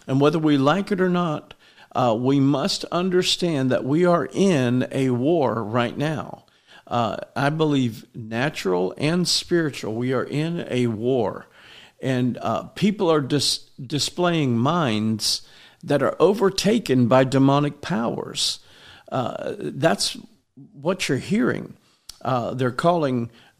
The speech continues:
good evil and evil good, and their insanity is being marketed as sane thinking. Like, this is the right way to think. We're seeing it right. We're hearing it right.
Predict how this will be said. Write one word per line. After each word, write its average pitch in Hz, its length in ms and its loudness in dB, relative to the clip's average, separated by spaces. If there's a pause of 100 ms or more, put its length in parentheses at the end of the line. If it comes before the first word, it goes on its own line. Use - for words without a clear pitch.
good 180 280 6
evil 175 480 0
and 120 120 0
evil 151 380 0
good, 127 420 2
and 117 160 2
their 120 160 4
insanity 127 960 0 (440)
is 135 200 -2
being 147 560 2 (260)
marketed 127 960 2 (220)
as 147 160 0
sane 185 520 6
thinking. - 680 -2 (560)
Like, 123 300 0
this 180 260 2
is 160 140 0
the 143 120 4
right 135 280 4
way 139 160 0
to 131 80 -4
think. 165 220 -4
We're 165 240 4
seeing 165 400 2
it - 160 -6
right. 143 240 0
We're 123 160 0
hearing 160 320 0
it 160 160 -4
right. 156 440 -4